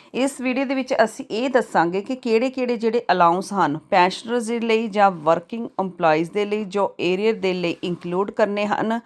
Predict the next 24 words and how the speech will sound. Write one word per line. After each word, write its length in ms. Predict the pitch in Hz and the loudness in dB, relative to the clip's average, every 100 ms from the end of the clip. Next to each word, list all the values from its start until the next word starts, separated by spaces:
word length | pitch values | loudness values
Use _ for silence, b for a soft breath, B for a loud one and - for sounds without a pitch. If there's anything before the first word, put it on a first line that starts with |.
| B B B B | B B B B
ਸੋ 180 | - 285 | 0 2
ਦੋਸਤੋ, 360 | 254 277 277 311 | 6 4 4 -2
ਜੇਕਰ 400 | 240 226 220 254 | 0 -2 0 0
ਤੁਸੀਂ 240 | 262 262 | 0 -4
ਮੇਰੇ 180 | 233 226 | -2 -4
ਚੈਨਲ 340 | 226 196 185 | 0 2 2
'ਤੇ 140 | 190 214 | 0 0
ਪਹਿਲੀ 260 | 202 170 | 0 0
ਵਾਰ 180 | 185 202 | 0 -2
ਵਿਜ਼ਿਟ 300 | 175 170 202 | -2 -4 -2
ਕਰ 160 | 220 196 | 2 2
ਰਹੇ 80 | 202 | 2
ਹੋ, 40 | |
ਚੈਨਲ 340 | 208 190 196 | -2 -2 -2
ਜ਼ਰੂਰ 200 | 190 180 | -6 -8
ਸਬਸਕ੍ਰਾਈਬ 580 | 175 175 - 180 175 185 | -8 -10 -2 0 0 -2
ਅਤੇ 140 | 208 214 | -4 -4
ਵੀਡੀਓ 260 | 185 196 | -4 -4
ਨੂੰ 100 | 214 | -2
ਲਾਈਕ, 180 | 185 160 | -2 -2
ਸ਼ੇਅਰ 240 | - 165 | -4 -6
ਜ਼ਰੂਰ 140 | 165 175 | -4 -2
ਕਰਨਾ 360 | 196 190 196 | 0 2 0
ਜੀ, 200 | 196 240 | 0 -2